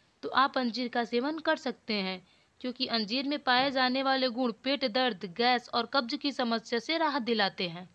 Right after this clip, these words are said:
फ्रेंड्स, आगे हम जानेंगे पाँच नंबर बेनिफिट्स के बारे में। तो पाँच नंबर बेनिफिट्स है हड्डियों के लिए। अंजीर में भरपूर मात्रा में कैल्शियम पाया जाता है,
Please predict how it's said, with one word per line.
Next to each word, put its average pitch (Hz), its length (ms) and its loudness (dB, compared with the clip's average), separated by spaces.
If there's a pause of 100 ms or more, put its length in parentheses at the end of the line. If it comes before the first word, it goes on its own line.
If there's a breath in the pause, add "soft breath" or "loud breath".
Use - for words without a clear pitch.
(220)
फ्रेंड्स, 294 340 -2
आगे 254 260 4
हम 285 180 0
जानेंगे 262 440 2
पाँच 302 360 2
नंबर 240 180 -2
बेनिफिट्स 220 540 -4
के 214 140 -4
बारे 190 260 -2
में। 190 120 -4
तो 220 140 -4
पाँच 294 340 0
नंबर 262 260 0
बेनिफिट्स 233 520 -2
है 320 120 2
हड्डियों 240 360 -2
के 196 180 -2
लिए। 185 280 -8 (340 loud breath)
अंजीर 214 360 -2
में 269 180 0
भरपूर 262 380 -2
मात्रा 262 380 -2
में 262 140 -4
कैल्शियम 233 460 -4
पाया 202 280 -2
जाता 262 340 -2
है, 247 240 0